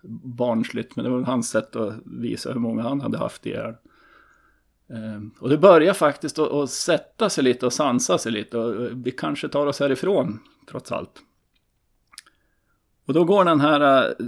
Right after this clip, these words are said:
nytillkomna soldaten, som väl inte är helt nykter heller, han rycker åt sig ett, ett sånt här litet, eh, pansarskott av, sån här utfällbart amerikanskt pansarskott av en av soldaterna som han ska bränna av i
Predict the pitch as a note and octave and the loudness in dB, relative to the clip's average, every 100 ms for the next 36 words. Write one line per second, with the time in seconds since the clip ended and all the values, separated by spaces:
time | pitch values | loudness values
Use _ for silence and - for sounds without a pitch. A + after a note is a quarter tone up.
0 | G2+ D#3+ E3 B2+ C3+ B2 G3 G3 D#3+ A#2+ | -4 0 2 2 0 0 0 2 4 4
1 | C3 A2 G#2+ - A#2 G2+ A#2+ A2+ A#2 A2+ | 2 2 2 0 -2 -2 -2 -2 -2 -2
2 | A#2 A2+ A#2+ - D3 - - A2 A2 A2 | -2 0 0 0 -2 -2 -8 -6 -6 -6
3 | A2 C3 F3+ - C#3+ C#3 C3 B2 A#2+ - | -4 -2 -2 -2 -2 -2 -2 -4 -4 -6
4 | A#2 A2+ - B2+ A#2+ A2+ A#2 A#2 - - | -8 -8 -10 -8 -6 -4 -6 -12 -14 -20
5 | _ _ - A2 F#2+ _ _ - C3+ A2 | _ _ -20 -20 -20 _ _ -8 -6 -4
6 | A#2 A#2 D#3 C#3+ - A#2 A2 A2 _ _ | -6 -6 -8 -8 -6 -6 -6 -12 _ _
7 | - _ - B2 A2+ - - _ - C3 | -20 _ -6 -4 -4 -6 -14 _ -4 -2
8 | - A#2 A2 B2+ C3 - B2+ B2 A#2 C#3 | -2 -4 -2 -4 -4 -2 0 0 0 -2
9 | B2 - C#3 A#2 - B2 F3+ E3 _ - | -4 -4 -4 -4 -6 -6 -8 -10 _ -10
10 | B2 A#2 B2 A#2 A2+ A2+ A#2+ A2 A2 - | -8 -6 -4 -2 -4 -6 -4 -4 -4 -4
11 | A2+ A#2+ A2+ A#2 - A#2+ A#2+ A#2 A#2 B2 | -6 -6 -8 -8 -8 -4 -2 0 -2 -2
12 | B2 G#2+ A2 | -2 -4 -8